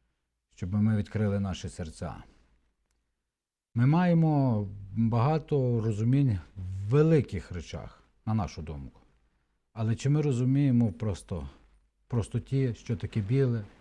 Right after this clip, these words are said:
що таке чорне, що таке світло, що таке темряве? І сьогоднішня ідея, щоб ми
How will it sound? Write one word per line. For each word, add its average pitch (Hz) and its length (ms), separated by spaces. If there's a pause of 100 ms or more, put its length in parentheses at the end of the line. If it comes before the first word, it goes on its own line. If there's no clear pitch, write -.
(440)
що - 180
таке - 240
чорне, 98 520 (300)
що - 180
таке 135 300
світло, 135 600 (160)
що - 180
таке 85 240
темряве? 90 540 (840)
І 127 80
сьогоднішня 151 880 (240)
ідея, 120 640
щоб 113 280
ми 117 240